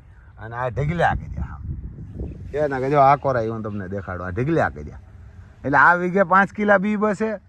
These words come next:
પછી તમે આ વાવતા હોય ને એટલે વાં વાયું એલું હોય તો એના હાટું થઈને વાટ જોવી પડે, વરાપે ને ત્યાં. અહીંયા આ ઉપર બે બે ધૂળ કોરી થઈ ગઈ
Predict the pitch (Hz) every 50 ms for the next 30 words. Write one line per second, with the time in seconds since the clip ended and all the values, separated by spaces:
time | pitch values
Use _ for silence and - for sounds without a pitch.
0 | - - - - - - - _ _ _ _ - - 156 160 185 190 185 196 196
1 | 196 196 190 180 175 185 202 214 175 214 220 214 214 208 202 202 196 185 180 180
2 | 185 175 160 160 170 185 196 196 196 196 208 202 208 208 208 202 202 175 185 185
3 | 190 190 175 185 190 180 202 185 185 190 180 156 160 170 170 147 139 139 151 143
4 | 139 123 104 107 107 107 104 113 135 160 180 190 180 165 185 165 143 123 139 120
5 | 90 76 _ _ _ _ _ _ _ _ - - 135 160 185 196 190 190 196 202
6 | 196 190 190 185 190 214 202 196 190 202 202 196 208 214 208 196 - - - -
7 | - - - 160 180 196 185 170 - 190 196 190 170 139 101 107 95 87 78 71
8 | 65 62 60